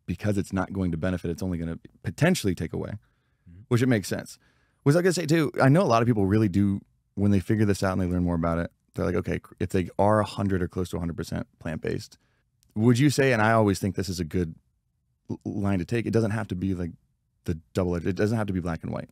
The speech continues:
Speaker 1: You can sprinkle in and start working it in, more animal-based proteins. You don't have to ditch and abandon all plant-based protein sources, right? Like, you don't have to, like,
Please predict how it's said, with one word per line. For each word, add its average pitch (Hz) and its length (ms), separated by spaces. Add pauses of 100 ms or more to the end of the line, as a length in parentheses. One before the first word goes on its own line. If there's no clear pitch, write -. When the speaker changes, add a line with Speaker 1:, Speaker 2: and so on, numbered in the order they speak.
(160)
Speaker 1:
You 104 120
can 110 140
sprinkle 104 460
in 98 60
and 92 100
start 92 200
working 90 340
it 85 80
in, 90 320 (760)
more 98 260
animal-based 90 500
proteins. 87 360
You 98 80
don't 120 140
have 110 220
to 98 80
ditch 87 440
and 107 100
abandon 90 340
all 90 360 (220)
plant-based 92 520
protein 101 320
sources, - 420 (180)
right? 95 220
Like, 117 140
you 123 60
don't 131 140
have 113 120
to, 101 60 (120)
like, 110 120